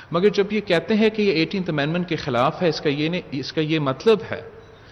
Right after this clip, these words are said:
कि ये नाइनटीन सेवेंटी थ्री के constitution के खिलाफ है।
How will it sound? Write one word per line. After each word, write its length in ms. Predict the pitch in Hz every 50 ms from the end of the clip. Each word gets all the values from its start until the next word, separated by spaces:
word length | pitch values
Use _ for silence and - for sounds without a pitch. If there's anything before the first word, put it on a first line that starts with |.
| - - - - -
कि 80 | 196
ये 180 | 196 175 208 220
नाइनटीन 380 | 185 170 165 175 175 220 220 208
सेवेंटी 420 | - - 185 160 175 175 180 185
थ्री 200 | - - 185 180
के 80 | 185 185
constitution 800 | 185 180 180 175 - - 185 - - 214 208 - - 226 202
के 120 | 185 165 127
खिलाफ 460 | - 123 101 87 87 85 - - -
है। 200 | - - -